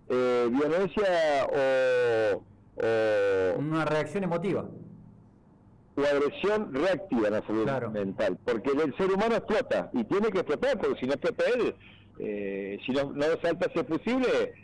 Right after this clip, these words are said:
Speaker 1: explota él. Entonces, al ser, eh, considerado nosotros que, eh, ¿y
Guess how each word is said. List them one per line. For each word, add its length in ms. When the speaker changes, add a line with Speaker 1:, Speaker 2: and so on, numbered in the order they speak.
Speaker 1:
explota 420
él. 160
Entonces, 880
al 140
ser, 360
eh, 100
considerado 640
nosotros 420
que, 100
eh, 340
¿y 160